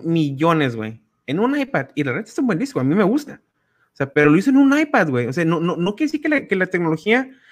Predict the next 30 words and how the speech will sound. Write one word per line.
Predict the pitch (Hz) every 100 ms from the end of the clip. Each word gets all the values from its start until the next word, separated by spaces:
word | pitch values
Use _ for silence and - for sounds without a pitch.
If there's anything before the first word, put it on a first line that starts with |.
| - _ _
sea | - 190
una | 196 214
mala | 208 208
herramienta | 214 175 170 185
si | 190
no | 170
lo | 175
utilizan | 175 156 151 165
bien. | 170 269 143
O | -
sea, | 156
hay, | 156 147
hay | 160
güeyes | 165 202 202
como | 180 147
Trent | 131 180 180
Reznor, | 196 208 202
güey, | 202 170
me | 156 185 160 196 143 156 185 139
gusta | 151
decirlo | 160 156 147
porque | 139
te |
escuché | 127 131 143
bien, | 143 110
bien | 131 139
arrogante, | 131 127 123 117
¿no? | 123 _ _
Trent | - 240
Reznor, | 196 113 - 131